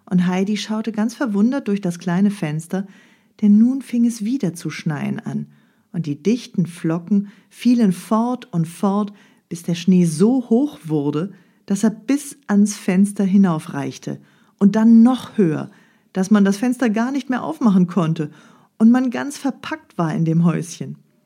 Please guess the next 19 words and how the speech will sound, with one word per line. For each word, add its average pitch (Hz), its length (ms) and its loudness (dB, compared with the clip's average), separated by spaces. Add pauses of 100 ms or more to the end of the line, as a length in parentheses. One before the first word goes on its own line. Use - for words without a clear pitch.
(760)
Das 175 240 -6
kam 214 360 2
dem 202 220 6
Heidi 220 320 2
so 226 260 -4
lustig 220 480 -2
vor, 196 200 -4
dass 196 180 2
es 196 180 0
immer 254 300 -2
von 202 200 0
einem 226 380 2
Fenster 220 460 -2
zum 196 160 0
anderen 208 300 4
rannte, 175 400 2
um 196 140 2
zu 196 180 0
sehen, 185 420 2